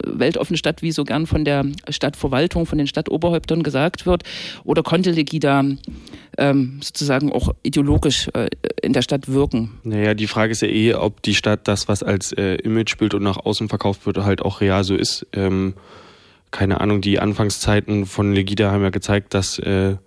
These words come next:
Speaker 2: dort auch mehrere hundert bis tausend Leute dran teilnehmen können, also es auch einen Resonanzraum dafür gibt. Äh, Angriffe und Übergriffe gibt's, äh, in Leipzig schon immer. Ähm, rechte Gewalt ist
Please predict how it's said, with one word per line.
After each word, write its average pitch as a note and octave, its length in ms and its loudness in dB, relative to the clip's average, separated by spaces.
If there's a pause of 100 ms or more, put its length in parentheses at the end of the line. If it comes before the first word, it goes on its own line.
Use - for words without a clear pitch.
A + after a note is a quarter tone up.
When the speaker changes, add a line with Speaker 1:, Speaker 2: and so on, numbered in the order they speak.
(180)
Speaker 2:
dort F#2+ 260 0
auch F#2+ 200 -2
mehrere G2 300 0
hundert F#2+ 320 0
bis - 140 -4
tausend G2 260 0
Leute G2 180 2
dran F2+ 220 -4
teilnehmen A2 400 0
können, A#2+ 320 -2
also F2+ 240 -4
es - 80 -6
auch F2+ 180 -2
einen F#2 340 -4
Resonanzraum F#2 600 0
dafür F#2 240 -2
gibt. A2 260 -2 (580)
Äh, F#2+ 240 2 (100)
Angriffe F#2+ 560 0
und F#2+ 120 0
Übergriffe G2+ 520 0
gibt's, G2 280 -6
äh, F#2 240 0
in G2 140 0
Leipzig F#2 300 -2
schon G2+ 180 0
immer. A2+ 380 0 (760)
Ähm, F#2 440 0
rechte G2 340 -2
Gewalt G2 480 0
ist - 220 -4